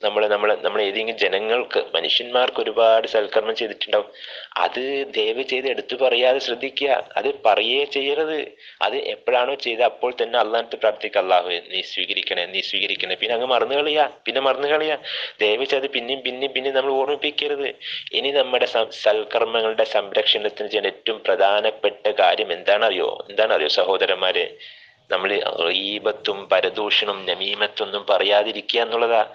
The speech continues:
നാളെ റസൂൽ സല്ലല്ലാഹു അലൈഹി വസല്ലം പറഞ്ഞു, "പരലോകത്തുള്ള എത്തി പാപ്പരായ വ്യക്തി ആരാണ്? പാപ്പർ, തനി ഭിക്ഷക്കാരനായിട്ട് ഒന്നുമില്ലാത്ത അവസ്ഥ."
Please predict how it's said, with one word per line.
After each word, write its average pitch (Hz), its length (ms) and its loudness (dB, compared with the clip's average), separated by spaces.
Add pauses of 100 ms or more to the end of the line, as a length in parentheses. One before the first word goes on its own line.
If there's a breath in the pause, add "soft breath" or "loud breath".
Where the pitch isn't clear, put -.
(320 loud breath)
നാളെ 92 240 2
റസൂൽ 104 260 0
സല്ലല്ലാഹു 104 340 2
അലൈഹി 107 140 -2
വസല്ലം 107 160 0
പറഞ്ഞു, 104 240 2
"പരലോകത്തുള്ള 101 840 2
എത്തി - 400 -4 (160)
പാപ്പരായ 107 720 4
വ്യക്തി 104 320 -4
ആരാണ്? 95 240 4
പാപ്പർ, 98 800 2 (440)
തനി 101 220 0
ഭിക്ഷക്കാരനായിട്ട് 107 1120 0
ഒന്നുമില്ലാത്ത 104 720 0
അവസ്ഥ." 78 360 0